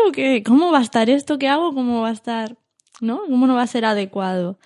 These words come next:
Eh, el tema de, de siempre es, eh,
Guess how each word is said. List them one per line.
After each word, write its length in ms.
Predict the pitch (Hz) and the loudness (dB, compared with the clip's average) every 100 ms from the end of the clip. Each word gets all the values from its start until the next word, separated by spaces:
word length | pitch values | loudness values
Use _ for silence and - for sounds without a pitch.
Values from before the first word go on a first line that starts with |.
| _ - _ _ _ _ | _ -20 _ _ _ _
Eh, 580 | 226 214 208 196 190 - | -2 0 0 -2 -4 -6
el 220 | - 196 196 | -6 -6 -2
tema 320 | 233 294 302 | 0 0 0
de, 420 | 285 277 277 277 | -2 0 -2 -2
de 200 | 240 247 | -4 -6
siempre 640 | - 277 285 285 269 262 277 | -4 -2 0 0 -2 -2 -4
es, 240 | - - _ _ _ _ 226 | -6 -20 _ _ _ _ -8
eh, 880 | 214 196 190 185 185 175 175 175 | -6 -4 -6 -6 -6 -6 -8 -10